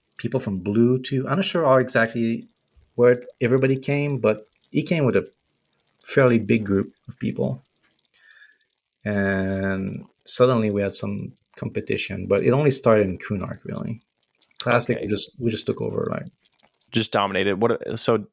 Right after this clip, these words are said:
Speaker 2: when the planes came out, no competition there, no pl-, no competition in
Speaker 1: Well,
Speaker 2: Plane of Sky?
Speaker 1: actually, I think Holocaust was still there for the planes.
Speaker 2: Okay.
Speaker 1: Uh, we had some fights in the Plane of Fear, for sure.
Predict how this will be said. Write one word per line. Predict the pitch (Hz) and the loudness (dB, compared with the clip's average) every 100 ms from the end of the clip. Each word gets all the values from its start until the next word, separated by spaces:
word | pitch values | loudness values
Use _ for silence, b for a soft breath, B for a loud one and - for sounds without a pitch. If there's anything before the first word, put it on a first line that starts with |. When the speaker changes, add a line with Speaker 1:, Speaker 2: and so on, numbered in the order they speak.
| - | -6
Speaker 2:
when | 117 110 | 0 2
the | 104 | 2
planes | 123 110 | 0 -2
came | - 110 | -2 0
out, | 101 104 - | 2 2 0
no | 110 | -2
competition | 101 101 - 98 - 98 | 0 -2 -2 -4 -2 2
there, | 98 98 98 | 4 4 2
no | 95 | -2
pl-, | - - | -6 -8
no | 104 | -4
competition | 110 - 107 127 | -2 -2 2 6
in | |
Speaker 1:
Well, | 127 | 6
Speaker 2:
Plane | 98 | 4
of | 95 | -2
Sky? | - 95 95 110 - _ _ - | 0 0 0 -4 -14 _ _ -8
Speaker 1:
actually, | 123 - 151 | -6 -2 2
I | 131 | 2
think | 151 147 - - | 0 -8 -12 -6
Holocaust | 127 143 175 - | 0 0 -2 -8
was | 113 | -4
still | - 135 117 | -2 -2 0
there | 113 107 | 0 -2
for | 98 | -6
the | |
planes. | - - 110 90 95 104 - - _ _ _ _ _ - | -12 -8 -8 -6 -10 -8 -8 -8 _ _ _ _ _ -8
Speaker 2:
Okay. | 110 101 92 _ _ _ _ _ 110 | -8 -8 -14 _ _ _ _ _ -6
Speaker 1:
Uh, | 104 101 101 98 | -2 0 0 0
we | 120 | 2
had | 135 | 0
some | 131 104 | 0 -6
fights | - 113 113 - | -2 -2 -2 -6
in | |
the | 120 | -10
Plane | - 113 | -8 -10
of | 107 | -10
Fear, | - - 110 113 | -12 -10 -10 -12
for | - | -14
sure. | - 107 113 | -10 -8 -8